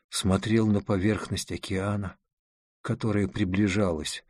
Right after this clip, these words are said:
с нарастающей скоростью. Альбатрос не столько планировал, сколько падал,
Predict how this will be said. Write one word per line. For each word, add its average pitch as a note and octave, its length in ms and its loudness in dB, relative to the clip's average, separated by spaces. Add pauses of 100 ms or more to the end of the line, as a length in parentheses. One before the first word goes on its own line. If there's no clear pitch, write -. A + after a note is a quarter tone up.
(400)
с - 160 -4
нарастающей F2+ 760 0
скоростью. - 760 -2 (1040)
Альбатрос A2 680 4
не A#2 120 6
столько B2 400 4
планировал, A2+ 680 6
сколько A#2+ 440 0
падал, E2+ 580 2